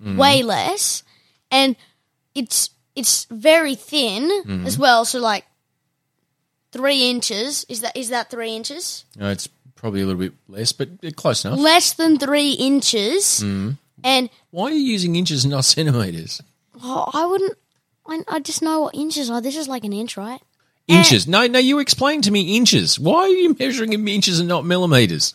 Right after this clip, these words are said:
Speaker 2: Centimetres.
Speaker 1: Centimetres, millimetres,
Speaker 2: Um,
Speaker 1: metric.
Speaker 2: millidays. Um,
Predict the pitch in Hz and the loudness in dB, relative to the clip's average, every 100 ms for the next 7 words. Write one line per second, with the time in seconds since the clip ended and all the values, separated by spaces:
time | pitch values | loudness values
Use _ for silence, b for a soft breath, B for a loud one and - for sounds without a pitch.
0 | _ - - 262 254 240 226 233 311 143 | _ -10 0 2 4 2 0 -2 4 6
1 | 131 127 165 - 131 131 190 170 151 135 | 6 4 2 0 2 6 8 8 6 4
2 | 131 131 180 - _ _ _ _ _ _ | 2 0 -4 -8 _ _ _ _ _ _
3 | _ _ _ _ _ - 214 202 214 226 | _ _ _ _ _ -8 -6 -4 -4 -6
4 | - B B B - 285 294 | -8 B B B 0 4 4